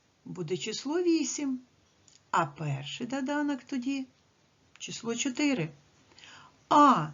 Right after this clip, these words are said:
додати вісім дорівнює чотири додати вісім. Якщо другі доданки однакові,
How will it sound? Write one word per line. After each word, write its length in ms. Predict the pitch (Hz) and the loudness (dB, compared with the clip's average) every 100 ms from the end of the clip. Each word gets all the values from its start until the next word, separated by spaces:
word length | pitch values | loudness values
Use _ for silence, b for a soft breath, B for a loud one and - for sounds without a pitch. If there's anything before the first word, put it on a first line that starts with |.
| - _ | -12 _
додати 640 | 165 208 214 214 156 - 151 | -6 -4 0 0 -2 -6 -10
вісім 580 | 151 147 143 - 294 339 - _ _ _ _ | -8 -6 -8 -6 -6 -6 -10 _ _ _ _
дорівнює 800 | 214 294 339 294 247 240 240 226 220 - _ _ _ _ _ _ _ b b b b b _ _ _ _ | -2 2 4 4 4 4 2 2 -8 -18 _ _ _ _ _ _ _ b b b b b _ _ _ _
чотири 800 | - 165 143 151 139 151 233 330 - - | -4 -2 -2 -2 0 2 0 0 -6 -6
додати 580 | 175 160 143 139 - | -4 -2 -2 -4 -6
вісім. 560 | 208 185 175 - 190 180 - _ _ _ _ _ _ _ B B B | -6 -4 -4 -6 -10 -12 -16 _ _ _ _ _ _ _ B B B
Якщо 400 | 160 214 - 320 | -2 0 4 6
другі 460 | 269 311 359 330 285 | 8 10 10 10 6
доданки 880 | 240 294 247 277 233 160 147 165 147 - _ - | 2 2 2 2 2 0 -8 -12 -14 -16 _ -8
однакові, 1040 | 403 269 220 175 156 143 147 247 302 349 | -6 -6 -6 -4 -4 -4 -2 -2 0 -4